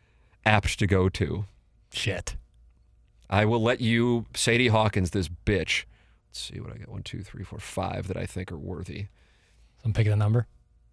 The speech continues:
Speaker 1: Uh, yes.
Speaker 2: All right.
Speaker 1: And you know I will honor. I'll show you
Speaker 2: No,
Speaker 1: in,
Speaker 2: no, I,
Speaker 1: in order.
Speaker 2: you don't even have to. I don't.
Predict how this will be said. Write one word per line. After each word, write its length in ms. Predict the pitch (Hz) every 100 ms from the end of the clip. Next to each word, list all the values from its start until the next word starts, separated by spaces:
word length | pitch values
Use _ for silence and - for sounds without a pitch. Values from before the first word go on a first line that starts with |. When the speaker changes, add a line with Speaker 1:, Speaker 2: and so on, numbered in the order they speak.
| _ _ 95
Speaker 1:
Uh, 340 | 95 92 92
yes. 300 | 92 - - - -
Speaker 2:
All 100 | 110
right. 180 | 92 - - _ _ _ _ _ - _ _ _ - _ _
Speaker 1:
And 120 | 98 104
you 40 |
know 120 | 110
I 100 | 107
will 120 | 101
honor. 260 | 101 87 76
I'll 140 | 113 113
show 180 | 120
you 160 | 92 90
Speaker 2:
No, 260 | 143 214 135
Speaker 1:
in, 60 |
Speaker 2:
no, 120 | 143 104
I, 160 | 131
Speaker 1:
in 240 | 135 123 127
order. 260 | 104 69 98 -
Speaker 2:
you 140 | 131
don't 80 | 120
even 120 | 101
have 200 | 101 113
to. 140 | - 87
I 80 | 98
don't. 220 | 95